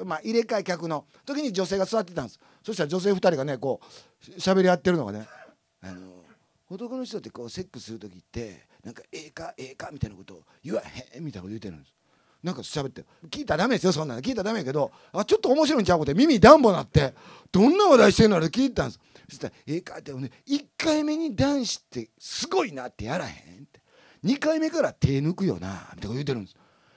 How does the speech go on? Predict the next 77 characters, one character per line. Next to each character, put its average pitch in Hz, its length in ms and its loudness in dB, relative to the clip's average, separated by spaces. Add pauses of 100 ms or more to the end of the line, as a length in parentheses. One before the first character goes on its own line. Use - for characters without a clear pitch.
(180)
め 90 140 -10
っ 98 140 -12
ち - 100 -12
ゃ 113 60 -4
お 127 40 -6
も 180 140 -6
ろ 170 100 -2
い 80 80 -6
や 73 100 -12
ん。 - 40 -20 (800)
女 330 180 8
子 247 140 0
逆 214 280 4
で 185 100 2
し - 100 -4
ょ。 139 60 -4
女 277 160 2
子 320 100 -2
は 214 80 4
初 196 140 0
め 220 100 0
「知 202 140 -4
り 233 80 -14
ま 214 120 -10
せ 254 200 -4
ん」 339 60 -10
っ - 20 -20
て 208 100 -4
や 151 140 2
る 151 60 -2
で 117 80 -6
し 127 80 -12
ょ。 143 60 -8
ほ 208 40 -8
ん 240 40 -4
で、 240 80 -2
二 311 120 -6
回 320 140 2
目 311 100 -6
ぐ 330 80 -4
ら 277 80 2
い 214 40 0
か 240 80 -2
ら 196 60 -2
結 220 120 -6
構 156 120 -2
本 156 160 -4
気 208 80 -2
出 147 120 0
し 123 80 -8
だ 127 80 -2
す 131 140 -6
じ 117 60 -8
ゃ 123 40 -8
な 98 60 -8
い - 20 -8
で - 20 -14
す - 80 -20
か。 - 100 -16 (320)
ね。 226 160 4 (280)
「あ 262 140 2
れ 359 120 -4
な 233 160 0
ん 269 60 0
や 285 100 -2
ろ 180 160 -6
な」 254 220 2
っ - 0 -
て 120 100 -10
言 196 80 -2
っ 208 40 -6
て 226 80 -6
る 185 40 -4
か 147 40 -4
ら、 135 40 -6
僕 165 120 -4
は、 202 120 -6